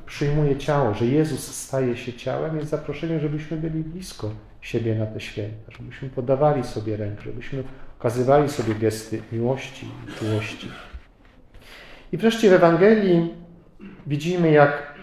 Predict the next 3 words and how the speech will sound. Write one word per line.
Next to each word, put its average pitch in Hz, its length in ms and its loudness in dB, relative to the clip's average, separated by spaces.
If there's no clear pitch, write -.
Maryja 143 480 6
przynosi 135 1000 -4
Jezusa, 131 840 0